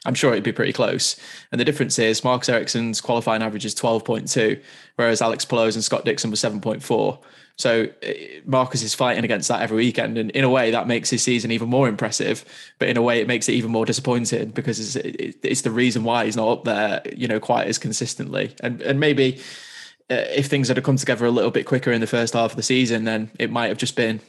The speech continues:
you know, that, that bit easier for Marcus to, to make that jump, but he's still fighting a little bit with the qualifying. And I'm sure that'll be something that he'll be working on in the off season, as Ganassi were last season. I think the only other thing I'd, thing I'd add was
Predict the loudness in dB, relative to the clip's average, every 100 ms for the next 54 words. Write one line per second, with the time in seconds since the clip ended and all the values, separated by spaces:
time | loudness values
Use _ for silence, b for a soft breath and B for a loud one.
0 | -6 -2 0 -2 -2 -4 -2 0 2 2
1 | 0 -2 -4 -4 -2 -4 -6 -6 -4 0
2 | -2 -2 -4 -4 -4 -6 -2 -2 -2 -2
3 | -2 0 -2 0 0 2 0 0 0 -2
4 | -2 -4 -2 0 0 0 -2 0 -2 -4
5 | B B B B -6 0 2 4 2 2
6 | 0 -2 0 2 0 0 -2 0 0 0
7 | 0 -2 0 -2 -2 -2 -2 -2 -2 -2
8 | -2 -2 -2 0 0 2 2 2 -2 B
9 | B B -4 -2 -2 0 0 -2 -4 0
10 | 2 4 4 4 4 2 2 0 2 2
11 | 0 -2 -2 -2 -4 -2 -2 -4